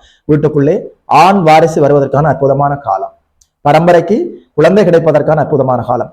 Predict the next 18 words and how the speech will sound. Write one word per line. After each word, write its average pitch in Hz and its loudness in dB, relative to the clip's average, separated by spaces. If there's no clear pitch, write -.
குழந்தைகள் 190 2
விடயமாக 170 2
நீங்கள் 147 0
எடுக்கிற 156 0
எல்லா 170 2
முயற்சிகளும் 151 0
வெற்றி 117 -2
தரும். 107 -4
குழந்தைகள் 165 0
உடல் 147 4
ஆரோக்கியத்தில் 156 0
மேம்படுவார்கள். 143 0
அவர்கள் 143 -2
கல்வியிலே 160 2
சிறந்து 160 0
விளங்குவார்கள். 143 0
அவர்களுக்கு 180 2
நல்ல 170 2